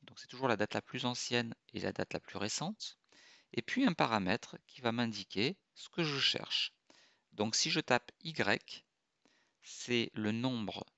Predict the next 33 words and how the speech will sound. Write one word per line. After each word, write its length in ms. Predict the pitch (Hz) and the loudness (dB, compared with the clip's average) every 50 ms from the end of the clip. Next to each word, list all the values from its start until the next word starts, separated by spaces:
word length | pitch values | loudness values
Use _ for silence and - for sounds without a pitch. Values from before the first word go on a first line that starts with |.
| _ - | _ -20
d'années 580 | 92 95 - 117 113 113 110 110 107 104 - _ _ _ _ _ _ _ | -10 -2 2 2 2 4 2 0 -2 -2 -2 _ _ _ _ _ _ _
entiers 640 | - 104 104 98 98 - - - - 120 143 202 - _ _ _ _ _ _ | -2 -2 -2 -2 -2 -2 -2 -2 0 -2 -2 -4 -6 _ _ _ _ _ _
que 100 | - 113 | -10 -6
cette 240 | - - - - _ _ | -4 -4 -4 -6 _ _
personne, 500 | - 110 - - - - 135 147 160 208 208 _ - - - | -2 -2 0 0 -2 0 0 0 0 -2 -6 _ -18 -16 -10
entière, 360 | - 104 175 - - - 196 - - - - - | -8 -6 -4 -4 -4 -4 -6 -8 -14 -20 -20 -20
que 80 | _ - | _ -6
cette 200 | - - - - | -2 -2 -2 0
personne 360 | - 110 107 - - 196 185 | 2 0 0 0 -2 0 0
a 60 | 170 | 0
vécu. 400 | 151 117 - - - - - - _ _ _ _ - _ _ _ _ _ _ _ _ _ _ _ _ _ _ _ _ _ _ _ _ _ _ _ _ _ _ _ _ - | 0 -2 -4 -8 -10 -16 -18 -18 _ _ _ _ -20 _ _ _ _ _ _ _ _ _ _ _ _ _ _ _ _ _ _ _ _ _ _ _ _ _ _ _ _ -8
Je 180 | - - 98 92 | -4 -2 -2 -2
valide, 380 | 85 82 82 95 135 175 - - - _ _ _ _ _ _ _ _ - | -2 -4 -4 -4 -6 -6 -8 -14 -20 _ _ _ _ _ _ _ _ -4
et 100 | 101 101 | -4 -2
cette 160 | - - - | -2 -4 -6
personne 340 | - 87 82 - - 139 151 - | -6 -6 -4 -2 -2 -2 -2 0
a 120 | - - 95 | -2 0 0
donc 220 | 104 104 101 90 | 0 0 -2 0
vécu 340 | - 90 82 - - 165 180 | -2 -4 -4 -4 -10 -12 -12
trente-deux 500 | - - - 123 120 117 110 110 95 - | -10 -6 -2 -2 -2 0 -2 -2 -4 -4
ans. 100 | 101 - - | -8 -6 0
Elle 140 | - 107 | 0 2
a 60 | 117 127 | 2 2
donc 180 | - 170 160 | 0 -4 -6
trente-deux 420 | - - - 151 147 143 139 123 123 | -6 -4 -4 -2 0 0 0 0 -2
ans. 160 | 117 139 - - | -4 -4 -2 2
Elle 80 | 95 | 2
a 80 | 92 101 | 4 4
eu 120 | 139 175 | 2 0
trente-deux 600 | - - - 123 113 - 101 - - 98 92 104 | -4 -4 -4 -4 -4 -4 -6 -6 -6 -6 -2 -2
ans, 180 | 110 139 190 214 - | -2 -2 -2 -4 -6
en 140 | - 98 | -6 -6
fait, 380 | - - - 131 - - - - | -4 0 2 2 2 2 0 -18